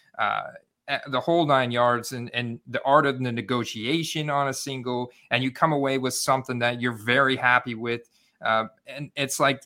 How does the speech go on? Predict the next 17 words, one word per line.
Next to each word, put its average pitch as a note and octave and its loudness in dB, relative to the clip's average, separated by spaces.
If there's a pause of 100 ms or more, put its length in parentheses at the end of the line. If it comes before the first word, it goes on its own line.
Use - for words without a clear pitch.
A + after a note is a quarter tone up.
(480)
if C3 -4
you're D3+ 4
going D#3 4
to D#3 -2
rip C#3+ 0
that A#2+ 2
product, C3+ 4
I B2 0
think D3 -8
there's B2 -6
just C3+ -6
gotta C#3 4
be B2 -2
so D#3+ 0
much D3 -2 (280)
entertainment C#3+ -4
value A#2 4